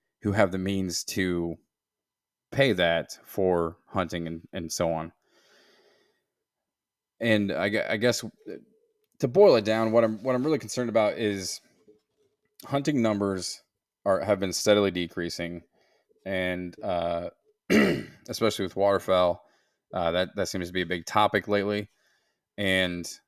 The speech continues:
um, as far as fishing goes, I'm not sure, but I, I imagine it, it's, it's not too far off from that.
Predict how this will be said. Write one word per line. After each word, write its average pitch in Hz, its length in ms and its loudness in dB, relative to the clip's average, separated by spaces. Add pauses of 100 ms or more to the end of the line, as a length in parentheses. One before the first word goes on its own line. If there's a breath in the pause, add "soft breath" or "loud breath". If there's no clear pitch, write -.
(240)
um, 85 580 -4 (680)
as - 140 -10
far 120 160 2
as 107 100 0
fishing 113 320 -2
goes, 104 180 2
I'm 90 120 -2
not 95 240 0
sure, 101 440 -2
but 92 440 -2 (420)
I, 92 160 0
I 87 180 -2
imagine 95 500 2
it, 85 180 -4
it's, 95 260 -4
it's - 360 -4
not 95 260 -2
too 92 160 -2
far 87 300 2
off 92 340 2
from 98 420 -2
that. 110 380 -4